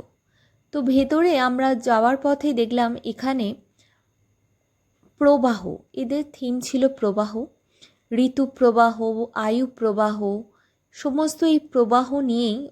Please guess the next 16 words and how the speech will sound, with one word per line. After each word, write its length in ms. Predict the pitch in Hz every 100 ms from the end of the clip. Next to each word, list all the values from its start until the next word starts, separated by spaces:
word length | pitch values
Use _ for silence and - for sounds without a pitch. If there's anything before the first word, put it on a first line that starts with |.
| -
ওনারা 400 | 214 214 240 -
এক 140 | 208 202
একটা 340 | 196 - 247
জায়গায় 600 | 233 185 175 180 196 226 - _ _ _ _ _ _ _ _ 208
মাইম 440 | 240 247 294 359
আর্টের 320 | 330 311 294
মাধ্যমে 640 | 269 240 202 247 233 254 339 _ _ 220
ওনারা 280 | 220 233
সব 220 | 240 226 208 -
কিছু 280 | 214 - 269
এইটাকে 680 | - 202 196 - - 208 294
প্রদর্শন 720 | - 208 214 208 214 180 175
করছে। 460 | 170 - - - - _ _ _ - - _
আমাদের 520 | 240 254 311 370 311 320 -
এই 240 | 254 302
পুজোর 440 | 302 269 262 269